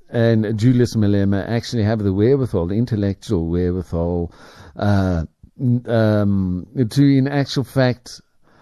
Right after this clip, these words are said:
uh, find a, a, a meeting place between formal economic needs and, uh,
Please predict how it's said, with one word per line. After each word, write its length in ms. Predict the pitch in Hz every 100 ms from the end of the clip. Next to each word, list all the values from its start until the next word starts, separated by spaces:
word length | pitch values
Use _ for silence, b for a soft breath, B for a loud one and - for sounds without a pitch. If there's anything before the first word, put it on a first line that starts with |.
| b _ -
uh, 640 | 117 110 110 110 110 107
find 1080 | - - - 151 147 143 139 131 123 117 - -
a, 720 | 117 113 107 104 101 98 69 _ -
a, 600 | 104 101 98 92 92 87 _ _
a 60 | 110
meeting 760 | 117 131 117 110 101 85 71 - _
place 600 | - 92 80 - - - - b b b -
between 720 | 113 - 131 127 120 110 107 - _ _ - 101 98
formal 460 | 135 143 131 123
economic 640 | 117 117 117 113 120 107 117
needs 580 | 117 120 117 107 - B B B -
and, 460 | 120 117 113 110
uh, 480 | 113 110 110 107